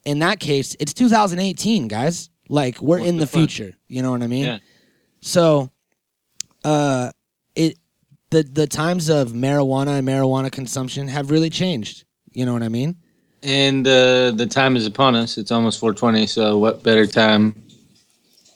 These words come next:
Speaker 2: to celebrate than the whole month of April?
Speaker 1: Right? I agree.
Speaker 2: Fuck it.
Speaker 1: And, uh, you know, I,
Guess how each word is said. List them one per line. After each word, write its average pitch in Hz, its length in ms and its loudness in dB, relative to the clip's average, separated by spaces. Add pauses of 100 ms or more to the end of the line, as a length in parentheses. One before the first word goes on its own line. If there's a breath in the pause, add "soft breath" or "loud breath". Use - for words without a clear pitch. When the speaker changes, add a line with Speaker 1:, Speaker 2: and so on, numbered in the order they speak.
(640)
Speaker 2:
to - 120 0
celebrate 107 560 4 (180)
than 110 280 2
the 104 80 4
whole 110 160 4
month 113 320 2
of 113 80 0
April? - 340 2 (720)
Speaker 1:
Right? 139 360 -2 (360)
I 135 160 0
agree. 135 280 2
Speaker 2:
Fuck 110 200 -2
it. 95 120 -2 (300)
Speaker 1:
And, 135 280 -2
uh, 120 520 -2
you 139 140 0
know, 135 180 -2
I, 139 220 -2